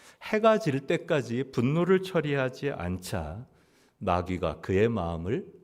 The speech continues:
차지해버리고 맙니다. 마귀의 놀이터가 되는 것이죠. 마귀가 마음대로 주장하자 무슨 일이 벌어집니까? 동생을 죽이게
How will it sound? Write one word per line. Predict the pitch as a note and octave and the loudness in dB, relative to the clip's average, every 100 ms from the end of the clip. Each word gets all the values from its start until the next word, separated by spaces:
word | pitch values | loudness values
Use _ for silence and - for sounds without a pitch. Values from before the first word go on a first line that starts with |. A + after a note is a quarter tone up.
| _ | _
차지해버리고 | - - C#3+ - D3+ D3+ D3 G2 G2+ C#3+ F3 F#3+ B2+ | -16 -10 -10 -6 -6 -6 -6 -8 -6 -6 -8 -10 -14
맙니다. | E2 E2 B2 F#2+ - _ _ _ _ _ _ _ _ _ _ _ _ - _ | -12 -10 -12 -14 -20 _ _ _ _ _ _ _ _ _ _ _ _ -20 _
마귀의 | A2+ G2 G2+ A2 F#2+ | 2 4 4 4 6
놀이터가 | A#2 C#3+ - C3 | 6 4 4 4
되는 | A#2 G#2+ F#2 | 4 0 -4
것이죠. | E2+ - - - _ _ _ _ _ _ _ _ _ _ | -8 -12 -20 -20 _ _ _ _ _ _ _ _ _ _
마귀가 | A#2+ A#2+ B2 C3 | 4 6 8 8
마음대로 | B2+ C#3+ E3+ F#3 G3 | 8 8 8 8 8
주장하자 | - C#3+ D#3+ C#3+ A2 C#3+ D3+ | 4 4 6 6 4 4 2
무슨 | C3 F3 F3 | 0 0 0
일이 | D#3 C#3+ | 2 2
벌어집니까? | A#2+ G#2 G2 E2+ F#2+ - - _ _ _ _ _ _ _ _ | 2 0 -4 -8 -10 -14 -20 _ _ _ _ _ _ _ _
동생을 | - D2+ - D2 D#2 D#3+ F3 - - - | -12 -10 -8 -6 -4 -6 -8 -18 -20 -18
죽이게 | - D#2 D2+ - D#2+ A2+ | -14 -12 -12 -12 -10 -10